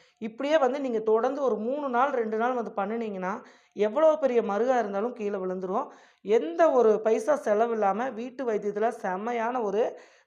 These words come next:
ரிசல்ட்டு. கண்டிப்பா இது வந்து உங்களுக்கு சூப்பரா வந்து கை கொடுக்குங்க. கண்டிப்பா இந்த ரெமெடி வந்து ரெடி பண்ணி பாருங்க.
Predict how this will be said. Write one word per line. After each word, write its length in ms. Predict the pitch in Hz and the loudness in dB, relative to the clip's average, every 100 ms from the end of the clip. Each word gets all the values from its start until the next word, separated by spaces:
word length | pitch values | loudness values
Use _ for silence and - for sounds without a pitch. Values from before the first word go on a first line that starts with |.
| 202 | -4
ரிசல்ட்டு. 500 | 214 - 214 214 262 359 - - - | -4 -2 -4 2 0 0 -6 -20 0
கண்டிப்பா 640 | 202 208 262 285 262 277 | 2 2 -2 -6 -4 -2
இது 140 | 311 | 0
வந்து 180 | 226 226 | 0 -2
உங்களுக்கு 400 | 247 214 185 - | -4 -6 -8 -10
சூப்பரா 320 | 262 254 262 | -10 -2 0
வந்து 200 | 262 220 | 2 -2
கை 240 | 233 208 208 | -4 -4 -4
கொடுக்குங்க. 480 | 214 196 190 233 269 | -6 -8 -6 -6 -4
கண்டிப்பா 420 | 196 190 226 233 | -6 -6 -6 -6
இந்த 140 | 196 | -2
ரெமெடி 300 | 190 202 254 | -2 -2 -4
வந்து 200 | 226 214 | -4 -6
ரெடி 220 | 190 190 | -6 -6
பண்ணி 200 | 220 220 | -6 -8
பாருங்க. 420 | 196 180 196 202 | -2 0 0 0